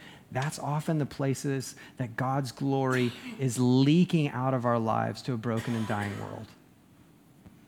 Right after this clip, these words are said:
And when I think about the downtown campus, you know, this morning it's our birthday party if the balloons haven't given it away, right?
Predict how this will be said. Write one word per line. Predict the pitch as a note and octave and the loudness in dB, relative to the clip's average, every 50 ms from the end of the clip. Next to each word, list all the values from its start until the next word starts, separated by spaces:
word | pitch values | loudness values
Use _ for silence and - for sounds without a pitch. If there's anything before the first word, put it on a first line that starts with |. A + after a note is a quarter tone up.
| - - - _ - - - - - - - - - - | -20 -20 -20 _ -20 -20 -20 -20 -20 -20 -20 -20 -14 -4
And | - C#3 | 0 2
when | D#3 F3 | 4 6
I | F#3+ F#3 | 6 6
think | F#3 - B3+ A3 | 6 6 6 6
about | G#3+ G3 G3 F#3+ | 8 8 8 6
the | - E3+ | 6 4
downtown | D3+ E3 E3+ F3 E3+ - F3 D#3+ D3 | 4 4 4 4 4 4 2 2 2
campus, | - - C#3+ C#3 C#3 - C3 A#2 A2 - - - - - | 2 2 2 2 2 0 -2 -4 -4 -6 -14 -18 -10 -4
you | C#3+ C#3 | 0 0
know, | C#3+ D3 D3 | 2 2 2
this | D3 C#3 - | 2 0 0
morning | - D#3+ E3+ F3+ F3 F3 E3 | 0 2 4 4 4 4 4
it's | D#3+ - | 2 4
our | F3+ E3+ | 2 2
birthday | D3+ D#3 E3 D#3 - D3+ C3 | 4 4 2 2 2 0 0
party | A#2 - C3 B2 A#2+ B2 | 0 0 0 0 2 2
if | B2 A#2+ - | 0 0 -2
the | - | -4
balloons | B2 C3 C3 C#3 D3 D3 C#3 | -2 0 2 2 2 2 2
haven't | - C#3+ C3 C#3 | 0 0 0 2
given | B2+ C#3 C3 C3+ | 2 2 2 2
it | C3+ C3 | 0 0
away, | C3 B2+ C3+ C3+ A#2 G#2 F#2+ - - - | 0 2 2 0 0 -2 -4 -8 -8 -4
right? | C#3 C3+ C3+ D3+ | -2 -2 -2 -2